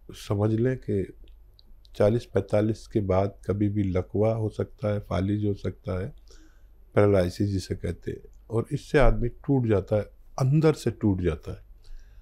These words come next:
तो जिनकी भी ऐसी उम्र है, पैंतालीस साल या उससे ज़्यादा, वो अपना खून को पतला करने के लिए दवा लिया करें, कोलेस्ट्रॉल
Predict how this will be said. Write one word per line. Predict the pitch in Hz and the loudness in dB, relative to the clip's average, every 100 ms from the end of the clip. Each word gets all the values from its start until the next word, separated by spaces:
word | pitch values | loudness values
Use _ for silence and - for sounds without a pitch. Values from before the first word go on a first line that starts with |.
| - - | -20 -4
तो | 120 110 107 - - - | 2 2 0 -6 -8 -2
जिनकी | 135 139 175 | 0 0 0
भी | 170 160 | 2 4
ऐसी | 120 - 123 | 2 0 0
उम्र | 107 104 95 | 2 0 0
है, | 104 101 | -2 -4
पैंतालीस | - - 123 - 98 101 - | -4 -6 -4 0 0 -2 -2
साल | 92 92 90 - - - | -4 -2 -6 -12 -20 -6
या | 104 | -4
उससे | 92 - 98 | -4 -4 -4
ज़्यादा, | 90 85 87 147 - - - - _ - - - - | -2 -2 -6 -10 -14 -20 -20 -20 _ -20 -20 -20 0
वो | 143 | 2
अपना | 160 156 160 | 2 0 -2
खून | - - 165 | -2 2 2
को | 160 165 | 2 0
पतला | - 120 - 135 | 2 2 2 0
करने | 127 107 107 101 | 2 0 0 0
के | 101 | -2
लिए | 98 107 | -2 0
दवा | 95 87 87 | 0 0 -2
लिया | 80 76 | -4 -6
करें, | - 76 - 104 - - - - | -8 -12 -12 -20 -20 -20 -20 0
कोलेस्ट्रॉल | 104 107 - 107 | 2 2 0 0